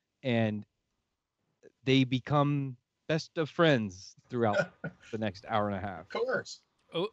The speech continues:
Speaker 1: And, uh,
Speaker 3: okay.
Speaker 1: I, I don't wanna,
Speaker 2: <laughs>
Speaker 1: I don't wanna spoil it, because at the end, it, the, the story becomes something different, and I don't wanna ruin what that is. But if you can make it through this weird journey, I, I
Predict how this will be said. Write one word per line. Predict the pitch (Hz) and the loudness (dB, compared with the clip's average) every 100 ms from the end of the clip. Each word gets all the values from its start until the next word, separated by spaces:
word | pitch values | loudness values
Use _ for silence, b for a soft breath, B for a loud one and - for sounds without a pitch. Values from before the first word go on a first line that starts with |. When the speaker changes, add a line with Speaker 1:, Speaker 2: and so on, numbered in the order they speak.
| 113 | -2
Speaker 1:
And, | 110 | 2
uh, | 107 107 | 4 4
Speaker 3:
okay. | 156 139 180 175 _ _ _ _ _ _ - | 2 0 0 -6 _ _ _ _ _ _ -2
Speaker 1:
I, | 151 151 | 0 4
I | |
don't | 165 254 | 4 4
wanna, | 269 262 202 - | 4 4 2 0
Speaker 2:
<laughs> | |
Speaker 1:
I | 170 | 4
don't | 208 | 6
wanna | 240 233 | 6 4
spoil | 180 - - 202 196 143 | 2 -4 4 6 8 6
it, | 120 120 | 2 -2
because | 131 131 | -2 0
at | 131 | -2
the | 147 - | -4 -4
end, | 165 190 202 208 185 165 _ - | 2 4 4 0 -4 -14 _ -10
it, | 160 - _ _ _ _ _ _ - | -10 -10 _ _ _ _ _ _ -4
the, | 131 107 | -4 -4
the | 123 113 | -6 -6
story | - - - 175 180 | -10 -12 0 2 4
becomes | 165 147 147 139 - | 2 -2 -2 -2 -2
something | 131 120 107 | -4 -4 -6
different, | 98 - 80 _ _ _ _ _ _ - | -6 -10 -20 _ _ _ _ _ _ -10
and | 120 110 104 | -6 -4 -2
I | 110 | 0
don't | 127 | 0
wanna | 139 127 113 _ _ _ _ _ _ _ - | 0 -2 -6 _ _ _ _ _ _ _ -8
ruin | 135 151 147 | 2 4 6
what | 139 131 | 4 4
that | 139 | 2
is. | 131 131 _ _ _ | 2 -2 _ _ _
But | 143 | 2
if | 139 | 2
you | 175 | 2
can | 220 208 | 4 6
make | 165 185 | 6 4
it | 151 - | 2 0
through | 170 175 | 0 0
this | 156 135 | 0 -4
weird | 127 165 180 175 170 143 _ _ _ 110 | -2 4 6 4 2 -6 _ _ _ -10
journey, | 107 147 165 180 180 185 - | 2 4 4 2 0 -6 -8
I, | |
I | 135 127 | -8 -8